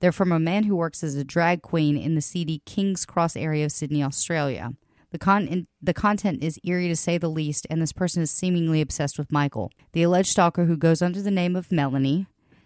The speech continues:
has bombarded the forty-eight-year-old king of pop with up to one hundred lewd letters a day,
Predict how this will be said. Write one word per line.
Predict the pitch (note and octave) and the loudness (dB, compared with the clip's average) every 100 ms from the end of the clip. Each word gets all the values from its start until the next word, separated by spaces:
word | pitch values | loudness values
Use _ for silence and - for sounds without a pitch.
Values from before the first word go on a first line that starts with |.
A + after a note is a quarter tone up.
| _ | _
has | - E3 | 0 0
bombarded | E3 D#3+ D#3+ F3+ F3 | 2 2 2 2 2
the | D#3 | -2
forty-eight-year-old | - F3+ F3 E3 D3 D#3+ D3+ D3 | 0 0 0 0 0 0 0 0
king | - E3 | -4 -4
of | E3 | -4
pop | - D3 C#3 - | -6 -4 -4 -4
with | D3+ - | -4 -2
up | E3+ - | -4 -2
to | - E3+ | -4 -2
one | D3 D3+ | 0 -2
hundred | C3 - G3 G3+ F#3+ | -2 -2 0 2 0
lewd | D#3+ D3+ F3 F3 E3 | 0 0 0 0 0
letters | D#3 D3+ D#3 | -2 0 0
a | D3 | 0
day, | C#3+ C3+ C3+ | 0 0 0